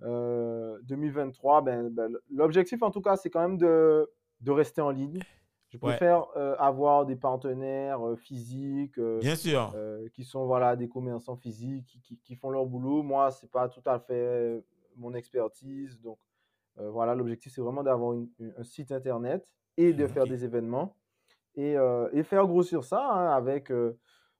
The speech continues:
Speaker 1: avec, euh, ben, qui sait, peut-être demain d'autres, d'autres produits, d'autres catégories, euh, des... ça, ça, ça va venir après, dans un second temps. Pour l'instant, on se concentre bien sur le livre et le jeu.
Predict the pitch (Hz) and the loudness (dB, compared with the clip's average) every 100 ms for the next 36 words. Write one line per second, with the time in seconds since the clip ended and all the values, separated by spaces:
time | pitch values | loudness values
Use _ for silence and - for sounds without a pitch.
0 | _ 113 113 120 131 127 113 110 - 123 | _ -6 -4 -4 -6 -6 -4 -6 -10 -18
1 | - 254 - 120 123 120 120 123 123 131 | -10 -10 -10 -10 -10 -6 -6 -6 -6 -6
2 | 127 131 127 127 139 131 135 - 131 120 | 0 2 2 -2 -6 -4 -6 -4 -6 -6
3 | 143 160 160 143 139 147 - 135 131 127 | -8 -6 -2 -2 -2 -6 -4 -6 -4 -4
4 | 131 143 147 151 156 139 127 123 123 120 | -4 -6 -6 -4 -2 2 2 2 -2 -4
5 | 117 113 _ _ _ _ _ _ _ _ | -8 -8 _ _ _ _ _ _ _ _
6 | - 139 143 160 175 - 160 139 151 147 | -2 0 2 4 2 4 6 8 8 4
7 | 151 156 147 - 147 139 139 135 127 135 | 2 8 8 8 4 4 2 -6 -4 -4
8 | 135 139 143 143 165 156 - 156 147 - | -4 -4 -4 -2 -4 -4 -2 -4 -4 -10
9 | 151 147 135 139 156 156 131 127 147 175 | -8 -6 -6 -4 -6 -4 -2 -2 0 -2
10 | 156 147 135 123 131 | 0 0 0 0 -4